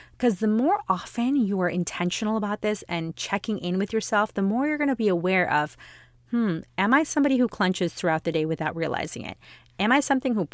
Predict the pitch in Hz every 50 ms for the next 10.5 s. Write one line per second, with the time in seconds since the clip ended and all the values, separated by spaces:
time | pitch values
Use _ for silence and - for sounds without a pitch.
0 | - _ _ _ _ - 196 220 240 254 - - 262 247 240 214 220 175 - -
1 | 170 165 185 - - 190 170 156 151 151 - - 175 - - - - 170 156 165
2 | 160 147 - 156 - - - - - - - - - - - - - - - -
3 | - _ 180 175 175 196 220 262 285 285 311 302 285 285 269 226 180 - 175 170
4 | 233 294 320 - 233 175 151 151 170 220 302 - - - 453 427 - - 453 427
5 | 392 370 269 190 196 165 175 214 277 302 262 226 190 - 165 190 226 - - 196
6 | 175 156 190 - - 220 - 208 170 - - - 107 - - - 254 302 359 440
7 | - _ - - _ _ _ _ _ - 262 320 381 359 269 226 190 170 156 156
8 | 160 - _ _ _ _ - - _ - 185 240 294 359 403 311 180 165 147 185
9 | 226 269 262 - 285 302 294 285 285 - - 220 226 240 247 226 233 254 285 330
10 | 233 190 - - - - 180 254 277 -